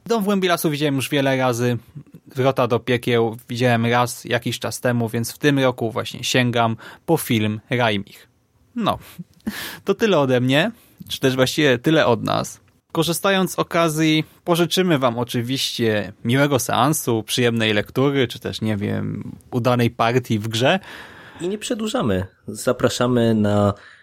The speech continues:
Speaker 2: gościnne występy. Mamy nadzieję, że znajdziecie coś, czego nie widzieliście, nie przeczytaliście, nie ograliście.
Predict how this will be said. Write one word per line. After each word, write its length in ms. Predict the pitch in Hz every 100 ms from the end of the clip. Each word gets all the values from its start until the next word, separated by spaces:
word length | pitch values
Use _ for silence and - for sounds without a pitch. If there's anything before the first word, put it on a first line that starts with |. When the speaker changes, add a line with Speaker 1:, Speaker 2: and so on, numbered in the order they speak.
| _
Speaker 2:
gościnne 540 | 104 107 - 127 117 104
występy. 680 | 95 - 98 98 127 131 131
Mamy 280 | 113 107
nadzieję, 380 | 104 98 107 104
że 280 | 95 101 92
znajdziecie 600 | - 101 95 104 - 98
coś, 500 | - 101 95 - -
czego 480 | - 90 92 92 92
nie 160 | 95 95
widzieliście, 600 | 95 98 98 - - 101
nie 120 | 95
przeczytaliście, 720 | - - 101 113 98 - -
nie 120 | 101 98
ograliście. 720 | 95 95 95 - - 113